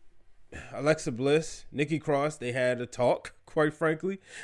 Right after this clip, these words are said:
Uh, and, you know, the moment of bliss, whatever you wanna call it. They talked to the N W O, and then they was interrupted by Sami Zayn. <sighs> I hate to say this. The Intercontinental Championship has changed,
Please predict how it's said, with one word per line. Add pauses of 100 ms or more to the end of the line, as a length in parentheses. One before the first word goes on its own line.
Uh,
and,
you
know,
the
moment
of
bliss,
whatever
you
wanna
call
it.
They
talked
to
the
N
W
O, (320)
and
then
they
was
interrupted
by
Sami
Zayn. (1040)
<sighs> (800)
I
hate
to
say
this. (280)
The
Intercontinental
Championship
has
changed,